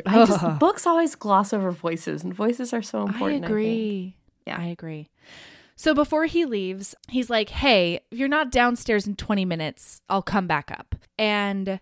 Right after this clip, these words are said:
Speaker 2: she thinks he's threatening her to, like, drag her out. And it's so sad. It just gives a little bit of an idea of her view on marriage, because
Speaker 1: Mm-hmm.
Speaker 2: she goes,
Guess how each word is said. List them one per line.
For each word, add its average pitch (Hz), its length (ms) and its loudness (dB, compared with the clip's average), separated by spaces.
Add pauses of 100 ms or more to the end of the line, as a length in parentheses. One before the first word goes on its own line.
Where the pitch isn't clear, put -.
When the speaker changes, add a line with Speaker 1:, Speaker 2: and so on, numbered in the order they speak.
(120)
Speaker 2:
she 349 340 2
thinks - 600 -4
he's 214 280 -6
threatening 190 760 -4
her 160 600 -6 (120)
to, 214 120 -2
like, 165 260 -6
drag 165 560 -4
her 160 260 -8
out. 180 420 -6 (480)
And 220 120 -2
it's - 140 -8
so 277 340 -2
sad. 143 640 -6 (160)
It 208 120 -6
just - 360 -6
gives 214 240 -2
a 202 40 -4
little 226 160 -2
bit 233 140 0
of 214 40 -6
an 214 80 -2
idea 175 500 -4
of 156 160 -10
her 196 180 -10
view 185 200 -4
on 160 180 -6
marriage, 139 480 -10 (300)
because 202 380 0
Speaker 1:
Mm-hmm. 190 100 -10
Speaker 2:
she 208 200 -8
goes, 185 460 0